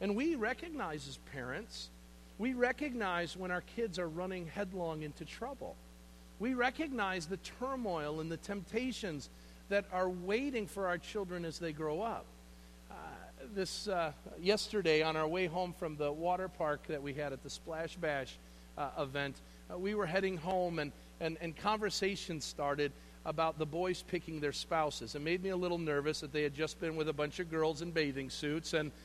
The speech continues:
they were picking out their spouses, okay? And, uh, and they, and I forget how it all began, but it was a great opportunity. One of those times that you, you know, you just are so excited as a parent to be able to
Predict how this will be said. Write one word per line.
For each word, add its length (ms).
they 120
were 120
picking 380
out 200
their 100
spouses, 800
okay? 440
And, 400
uh, 260
and 120
they, 200
and 120
I 80
forget 400
how 260
it 80
all 160
began, 680
but 100
it 80
was 120
a 40
great 400
opportunity. 720
One 160
of 80
those 160
times 420
that 160
you, 180
you 140
know, 160
you 180
just 280
are 80
so 300
excited 460
as 120
a 60
parent 380
to 80
be 120
able 180
to 140